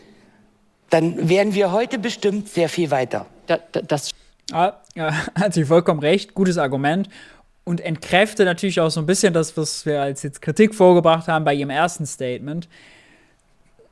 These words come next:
Speaker 3: A-, also, äh, finde ich dann ihr erstes Statement, muss ich mich dann korrigieren, doch wieder okay, wenn sie sagt, „Ey, wir waren da nicht drauf vorbereitet, das war jetzt Hals über Kopf.“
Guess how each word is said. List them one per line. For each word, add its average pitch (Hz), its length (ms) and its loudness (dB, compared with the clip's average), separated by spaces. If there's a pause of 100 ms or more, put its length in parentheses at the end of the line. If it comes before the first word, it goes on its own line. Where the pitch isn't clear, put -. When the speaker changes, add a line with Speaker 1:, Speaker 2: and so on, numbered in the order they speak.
(140)
Speaker 3:
A-, 117 100 -8 (320)
also, 190 420 8 (160)
äh, 175 320 0
finde 254 220 4
ich 226 80 2
dann 196 140 6
ihr 185 80 4
erstes 196 340 4
Statement, 196 480 4
muss 185 160 2
ich 190 60 2
mich 175 160 0
dann 156 140 -4
korrigieren, 160 500 2
doch 170 240 4
wieder 156 240 2
okay, 156 400 0
wenn 143 160 -2
sie 139 100 -6
sagt, 139 500 -2
„Ey, 147 280 -2
wir 147 100 -4
waren 151 120 2
da 151 80 2
nicht 151 140 -4
drauf 143 120 -6
vorbereitet, 147 600 0
das 135 140 -8
war 147 140 4
jetzt 147 180 -2
Hals 147 240 -2
über 135 160 -2
Kopf.“ - 400 0